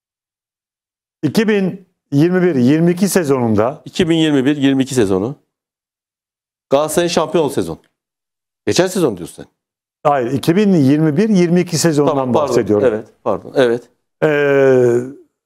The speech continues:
Speaker 1: en son maç yani, e, bir, iki, üç, dört, beş, altı, sondan yedi önceki maç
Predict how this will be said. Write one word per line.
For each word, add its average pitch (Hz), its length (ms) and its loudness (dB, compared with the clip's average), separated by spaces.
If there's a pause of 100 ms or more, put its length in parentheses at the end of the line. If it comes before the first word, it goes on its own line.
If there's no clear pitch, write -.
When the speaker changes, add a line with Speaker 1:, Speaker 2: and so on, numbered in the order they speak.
Speaker 1:
en 202 140 2
son 175 220 -2
maç 196 380 -4 (400)
yani, 139 360 0 (800)
e, 139 40 2 (680)
bir, 135 200 2 (100)
iki, 127 240 -4
üç, 131 400 -2
dört, 117 280 -2
beş, 127 200 -2
altı, 117 280 -2
sondan 165 380 -2
yedi 170 300 0
önceki 127 520 -2
maç 160 380 -4